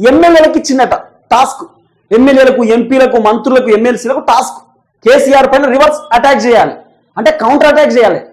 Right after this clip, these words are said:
రివర్స్ అటాక్ మీన్స్ కౌంటర్ అటాక్, మాటలతోటి తూటాలు, మాటలతోటి అటాక్ చేయాలన్నట్టుగా.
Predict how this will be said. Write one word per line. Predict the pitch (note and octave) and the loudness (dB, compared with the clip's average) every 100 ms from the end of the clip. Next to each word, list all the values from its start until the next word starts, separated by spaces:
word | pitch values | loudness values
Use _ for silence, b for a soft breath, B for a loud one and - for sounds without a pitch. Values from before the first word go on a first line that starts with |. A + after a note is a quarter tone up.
| _ _ E3+ | _ _ -4
రివర్స్ | A#3+ B3+ | -2 0
అటాక్ | C4+ B3+ | 0 0
మీన్స్ | D4+ D4+ | -2 -2
కౌంటర్ | A#3+ C4+ C4+ | -2 0 -2
అటాక్, | A#3+ | -4
మాటలతోటి | G3 A3+ C4 D4+ D4 C#4 - | -2 -2 0 0 2 0 -2
తూటాలు, | C4 C#4+ C4+ E3+ - E3+ | -2 0 0 -2 -8 -4
మాటలతోటి | A3 B3+ C#4+ C#4+ C#4 | -4 0 0 2 0
అటాక్ | C4+ C#4 B3+ | 0 0 0
చేయాలన్నట్టుగా. | C4+ B3 A#3 A3 | 0 0 -4 -6